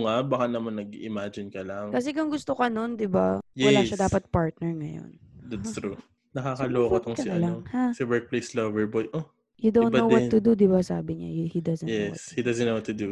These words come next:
Speaker 2: This is what you do.
Speaker 1: Up.
Speaker 2: Um, first,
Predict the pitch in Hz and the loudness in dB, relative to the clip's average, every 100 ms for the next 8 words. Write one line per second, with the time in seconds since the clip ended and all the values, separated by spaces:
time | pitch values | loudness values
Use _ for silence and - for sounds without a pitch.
0 | - 233 247 240 226 - 214 185 190 202 | 4 4 6 4 4 4 2 2 4 4
1 | 196 - _ 185 170 165 160 160 - - | 2 -4 _ 0 2 2 0 -4 -6 -8
2 | - - - - _ 202 196 185 - | -10 -18 -20 -20 _ 4 6 4 0